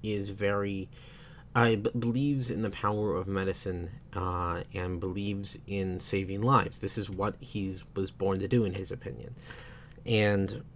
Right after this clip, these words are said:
he is campaigning, go, "No, I want to save your child." And i-, it's all about religion getting in the way of progress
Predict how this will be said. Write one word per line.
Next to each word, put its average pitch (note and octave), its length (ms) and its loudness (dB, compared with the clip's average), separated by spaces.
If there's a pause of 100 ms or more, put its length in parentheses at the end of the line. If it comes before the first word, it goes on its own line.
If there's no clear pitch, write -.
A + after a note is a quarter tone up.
he C#3 680 2 (840)
is A#2 140 4
campaigning, B2+ 640 4
go, G#2+ 180 6
"No, A#2+ 220 6
I G#2+ 140 2
want G#2+ 180 2
to - 100 -2
save G2+ 280 0
your F2 80 -4
child." F2+ 560 2 (100)
And F#2 380 -2 (320)
i-, - 40 -6
it's A#2 760 2
all B2 100 6
about A2 340 2
religion B2 600 4 (500)
getting A#2+ 280 6
in C#3+ 100 6
the C#3 80 6
way G#2+ 420 6 (360)
of F#2 500 0 (320)
progress B2+ 920 0